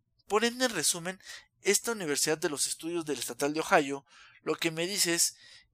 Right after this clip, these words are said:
que mientras el jefe tenga un mayor grado de estructuración en su trabajo y tenga una mayor consideración de sus empleados, serán mejores los resultados.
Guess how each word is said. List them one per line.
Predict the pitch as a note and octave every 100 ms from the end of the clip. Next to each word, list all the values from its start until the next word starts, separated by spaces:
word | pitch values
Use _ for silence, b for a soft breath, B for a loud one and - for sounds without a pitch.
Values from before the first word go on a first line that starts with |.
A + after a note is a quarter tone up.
| -
que | F3+
mientras | F3 F3+ F3 E3+ F3
el | E3+
jefe | - A3+ - C#3 C3 _ _ _ _ -
tenga | G3 G3+ G3+
un | G3
mayor | F3+ D3+ C#3+ F3+ E3
grado | D#3 E3+ D#3 B2+ A#2+ _ _ _ _ _ _
de | C3+
estructuración | D3 - C#3 - C#3+ C3+ C3+ D#3 E3+
en | F3
su | D#3+ D#3+
trabajo | F3 F3+ F3+ D3 E3 F#3 _ B B B B B
y | E3
tenga | D#3+ F#3+ F#3+
una | F#3+ F#3
mayor | E3+ D3+ C#3 F3+ G3+
consideración | F#3+ F3+ D3+ C#3+ C3+ B2+ B2+ D#3 E3+
de | E3
sus | C#3 C3
empleados, | B2+ A#2+ D3 D#3+ D#3+ G#3 - B B B
serán | - - E3 F#3 F3+
mejores | F3+ - F3+ F3 D#3+
los | D#3+ D3
resultados. | D3+ - D3 F#3+ G#3+ G3+ C#3 - -